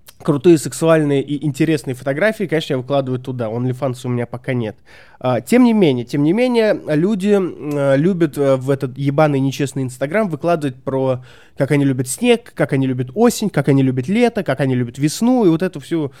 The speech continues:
э, чепуху рассказывать. Я, в общем-то,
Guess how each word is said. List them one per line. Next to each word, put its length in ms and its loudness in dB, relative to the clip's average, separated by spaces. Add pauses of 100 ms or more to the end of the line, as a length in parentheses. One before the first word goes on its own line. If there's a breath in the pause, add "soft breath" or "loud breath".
(300 loud breath)
э, 240 0
чепуху 380 -2
рассказывать. 540 -2
Я, 140 4
в 60 0
общем-то, 640 0